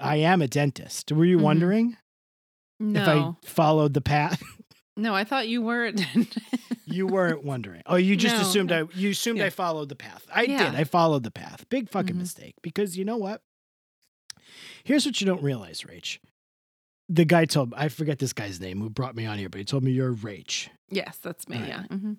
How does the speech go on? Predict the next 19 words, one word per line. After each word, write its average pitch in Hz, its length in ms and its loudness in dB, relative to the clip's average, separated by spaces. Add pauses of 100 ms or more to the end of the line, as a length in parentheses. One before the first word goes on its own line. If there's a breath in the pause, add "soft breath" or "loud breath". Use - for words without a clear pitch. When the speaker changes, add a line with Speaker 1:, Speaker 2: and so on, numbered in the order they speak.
(120)
Speaker 1:
Again, 147 300 2
I 135 100 6
don't, 180 180 6
I've 156 180 6
never, 156 220 4
I 156 100 6
don't 196 100 8
even 165 180 8
know 147 80 6
what 135 120 2
this - 200 -2
is, 98 220 -2
but 127 160 -2
I 123 80 0
know 147 180 2
it's 151 140 0
a 131 60 -2
Christmas 143 420 -2
thing. 120 440 -2